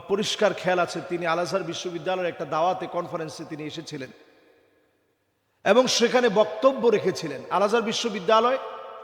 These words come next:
ওনাকে দাওয়াত করে নিয়েছিলেন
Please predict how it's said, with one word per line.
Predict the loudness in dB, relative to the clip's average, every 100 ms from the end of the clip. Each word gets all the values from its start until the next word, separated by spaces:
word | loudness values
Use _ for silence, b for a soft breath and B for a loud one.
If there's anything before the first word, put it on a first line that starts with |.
| -18 -20 -20 -20 -20 _ _ _ _ _ _ _
ওনাকে | -4 0 0 0
দাওয়াত | 4 6 8 8 6 2
করে | 0
নিয়েছিলেন | 2 0 0 -2 4 6